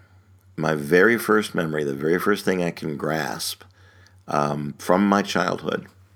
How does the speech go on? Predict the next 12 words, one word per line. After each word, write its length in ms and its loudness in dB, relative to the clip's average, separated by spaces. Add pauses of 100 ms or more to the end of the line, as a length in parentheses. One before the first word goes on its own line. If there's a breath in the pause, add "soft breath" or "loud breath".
(1400 loud breath)
lived 400 4
in 80 2
a 100 4
house, 520 -4
my 160 -2
parents 320 0
and 100 0
I 80 -2
lived 260 0
in 100 4
a 100 2
house, 480 -8